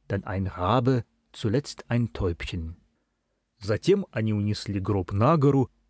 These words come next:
и один из них всегда оставался при нем и охранял его. И звери приходили тоже и оплакивали Белоснежку, первый сова, затем ворон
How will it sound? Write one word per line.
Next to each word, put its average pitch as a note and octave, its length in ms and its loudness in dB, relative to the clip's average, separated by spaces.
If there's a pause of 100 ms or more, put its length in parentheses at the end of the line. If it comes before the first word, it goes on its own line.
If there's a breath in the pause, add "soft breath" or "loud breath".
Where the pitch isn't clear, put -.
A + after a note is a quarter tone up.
и A2 100 2
один G2+ 300 0
из F2 140 -4
них D#3 240 0 (100)
всегда G#2+ 460 0
оставался F#2+ 580 -4
при - 180 -6
нем C#3+ 380 2
и D#3+ 100 0
охранял G2 540 -2
его. E2 380 -12 (560)
И D#3 120 2
звери C#3+ 380 4
приходили A#2 560 2
тоже A2 420 0 (180 soft breath)
и - 60 -4
оплакивали A2 720 0
Белоснежку, F#2 840 -4 (360 soft breath)
первый F#2 360 -2
сова, G#2+ 500 -2 (260)
затем F#2 380 -10
ворон C3 500 2